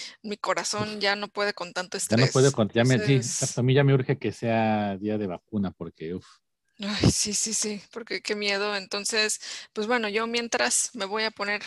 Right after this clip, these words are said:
Speaker 1: aquí a ver en Instagram mis perros y los comentarios de YouTube,
Speaker 2: Los
Speaker 1: porque
Speaker 2: comentarios de YouTube, que muchas gracias por todos sus comentarios. Y, eh, ya saben, si nos están escuchando en Spotify, vayan a YouTube.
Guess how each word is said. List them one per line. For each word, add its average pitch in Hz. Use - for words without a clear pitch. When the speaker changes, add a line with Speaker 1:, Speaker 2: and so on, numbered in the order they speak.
Speaker 1:
aquí 220
a 208
ver 208
en 202
Instagram 208
mis 190
perros 233
y 180
los 185
comentarios 196
de 190
YouTube, 185
Speaker 2:
Los 185
Speaker 1:
porque 110
Speaker 2:
comentarios 117
de 113
YouTube, 123
que -
muchas 131
gracias 131
por 113
todos 131
sus -
comentarios. 123
Y, 123
eh, 107
ya 113
saben, 143
si -
nos 113
están 131
escuchando 123
en 113
Spotify, 127
vayan 113
a 110
YouTube. 123